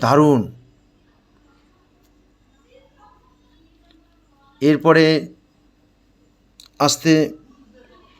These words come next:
আস্তে আস্তে জাল দিতে হবে এবং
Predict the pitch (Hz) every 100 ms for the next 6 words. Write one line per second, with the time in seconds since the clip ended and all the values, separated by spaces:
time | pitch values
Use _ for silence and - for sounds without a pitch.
0 | _ - - 127 160 151 143 131 139 139
1 | 135 - _ _ _ _ _ _ _ _
2 | _ _ _ _ _ _ _ 127 131 147
3 | 147 143 180 226 - _ _ _ _ _
4 | _ _ _ _ _ - - - _ 127
5 | 127